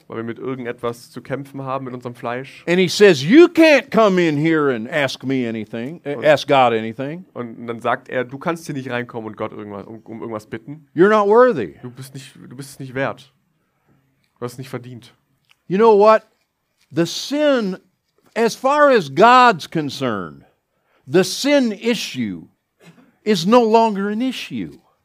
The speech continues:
Speaker 1: Und aus Gottes Perspektive ist das Sündenproblem kein Problem mehr.
Speaker 2: It was,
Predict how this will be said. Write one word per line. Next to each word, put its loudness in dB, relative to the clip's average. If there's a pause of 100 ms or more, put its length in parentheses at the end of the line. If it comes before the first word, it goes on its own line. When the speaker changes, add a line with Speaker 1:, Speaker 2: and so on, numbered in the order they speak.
(260)
Speaker 1:
Und -14
aus -8
Gottes -10
Perspektive -12
ist -10
das -14
Sündenproblem -10
kein -10
Problem -10
mehr. -18 (300)
Speaker 2:
It -4
was, -6